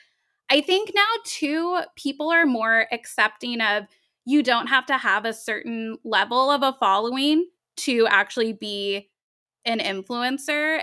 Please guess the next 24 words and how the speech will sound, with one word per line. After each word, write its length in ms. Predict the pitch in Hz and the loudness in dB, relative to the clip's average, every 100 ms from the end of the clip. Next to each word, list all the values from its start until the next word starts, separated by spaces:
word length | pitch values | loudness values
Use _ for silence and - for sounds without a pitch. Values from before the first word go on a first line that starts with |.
| - | -2
And 120 | 233 | -2
I 140 | 226 240 - | -2 -4 -4
think 280 | 247 240 - | -4 -6 -4
for 180 | 294 285 | 2 2
a 100 | 247 | 4
while, 520 | 226 240 240 220 - | 4 4 2 -2 -4
too, 380 | - - 330 311 | -14 -6 -2 -2
a 60 | 247 | 0
lot 200 | 214 214 | 2 0
of 100 | 233 | 0
people 340 | - 233 226 220 | -6 -6 -4 -2
would 180 | 220 | -2
think, 240 | - 214 - | -4 -6 -2
"Oh, 160 | 254 269 | 2 2
if 160 | 254 233 | 2 0
you 140 | 240 | 0
have 220 | 294 294 | 2 2
less 280 | 233 226 - | 2 2 -2
than 200 | 226 220 | -4 -4
ten 260 | 220 220 220 | 0 -2 0
thousand 580 | 190 202 202 214 214 214 _ _ _ _ | 2 2 0 -4 -4 -8 _ _ _ _
followers 440 | 277 285 294 269 269 | 4 4 6 4 4
on 140 | 240 | 2
Instagram, 640 | 233 240 233 226 220 220 | 2 0 0 2 2 0